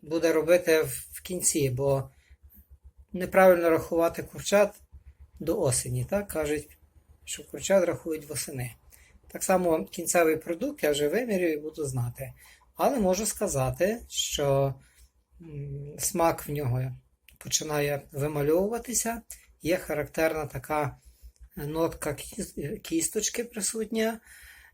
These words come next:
Ну і, е, ще дещо він такий кислуватий, ще йому бракує цукрів. Але все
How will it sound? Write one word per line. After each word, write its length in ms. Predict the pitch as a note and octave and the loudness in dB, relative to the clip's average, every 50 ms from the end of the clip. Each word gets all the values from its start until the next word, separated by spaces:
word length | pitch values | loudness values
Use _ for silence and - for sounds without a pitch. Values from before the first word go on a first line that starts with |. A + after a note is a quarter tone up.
| _ _ | _ _
Ну 340 | E3 D#3 D#3+ F3+ G#3 A#3+ B3+ | -10 -6 -2 0 0 0 -2
і, 480 | C4+ E4 A#3+ D#3+ E3 F3 F#3 G3 G3+ G#3 | -4 -4 -2 0 2 2 2 4 4 4
е, 760 | G3+ G3 G3+ G3+ G3+ E3 D#3+ D#3 D3+ D3+ D3+ D3 D3 D3+ C3+ | 4 2 0 -2 -4 -4 -4 -4 -4 -2 -2 -2 -2 -2 -4
ще 680 | - - - - - - - - F3 F#3+ G3+ G#3 G3+ G3 - _ _ _ _ _ _ _ _ _ _ - | -4 -4 -4 -4 -4 -2 2 4 6 6 6 4 2 -2 -8 _ _ _ _ _ _ _ _ _ _ -14
дещо 640 | D#3+ D3 C#3+ C#3 B2+ C3 D#3+ G3 F#3+ - - D3+ D3 | -10 -6 -4 -2 -2 0 0 0 0 0 0 0 -2
він 140 | D#3 D#3 | -2 -2
такий 560 | C#3+ C#3+ C3+ B2+ - E3+ F3 E3+ D#3+ - - - _ _ _ _ _ _ _ _ C3 | -4 -4 -4 0 2 2 2 2 2 -2 -10 -20 _ _ _ _ _ _ _ _ -12
кислуватий, 720 | - E3 C#3+ - - - F3 D#3+ C3+ B2 A2+ - - C3 B2 | -8 -4 -4 -2 -2 -2 -2 0 0 0 -2 -4 -8 -8 -4
ще 280 | - - - D3+ D#3 | -4 -4 -2 -2 -2
йому 200 | E3+ F3+ F#3 E3+ | -2 -2 -2 -4
бракує 460 | C#3+ C3+ C3+ B2+ B2+ - E3 E3 D#3 | -6 -6 -8 -8 -8 -6 -4 -4 -4
цукрів. 580 | C#3+ - - - - - B2+ A2 G#2+ - - _ _ _ _ _ _ _ _ _ | -4 -8 -10 -12 -8 -8 -6 -8 -8 -10 -18 _ _ _ _ _ _ _ _ _
Але 320 | _ - A3+ B3+ A#3 G#3+ G#3 | _ -6 -4 -2 -2 -2 -2
все 400 | G#3 - - - D#3+ F3 F#3+ | -2 -4 -2 -2 -2 -2 -2